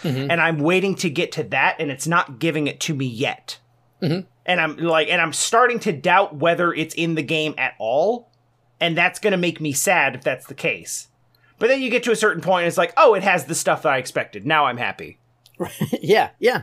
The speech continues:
Speaker 1: that's true. Yeah, once, once it meets those, all of your needs, your, your, your, your
Speaker 2: Yeah.
Speaker 1: perspective can change.
Speaker 2: Yeah, it, it checks more of the boxes that I had on the, on the, on the list of, like, wants for it.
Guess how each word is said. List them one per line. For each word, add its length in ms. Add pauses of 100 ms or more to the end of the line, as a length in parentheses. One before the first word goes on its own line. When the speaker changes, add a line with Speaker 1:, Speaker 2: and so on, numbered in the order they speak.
Speaker 1:
that's 160
true. 240 (1300)
Yeah, 100
once, 220
once 220
it 100
meets 300
those, 300
all 280
of 60
your 100
needs, 260
your, 180
your, 220
your, 360
your 280
Speaker 2:
Yeah. 260
Speaker 1:
perspective 520
can 140
change. 420
Speaker 2:
Yeah, 140
it, 340
it 160
checks 360
more 260
of 100
the 80
boxes 500
that 120
I 100
had 240
on 140
the, 100
on 240
the, 340
on 140
the 80
list 380
of, 280
like, 280
wants 480
for 280
it. 140